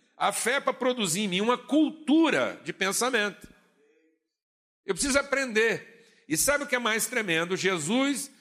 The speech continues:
depois de ressurreto, ele ficou quarenta dias com os seus discípulos, só pra ensinar.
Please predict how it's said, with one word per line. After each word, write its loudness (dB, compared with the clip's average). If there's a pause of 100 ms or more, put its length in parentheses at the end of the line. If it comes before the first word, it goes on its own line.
(120)
depois 2
de 0
ressurreto, 0
ele -6
ficou -2
quarenta 0
dias -4
com -6
os -6
seus 0
discípulos, -6 (160)
só 0
pra 0
ensinar. -4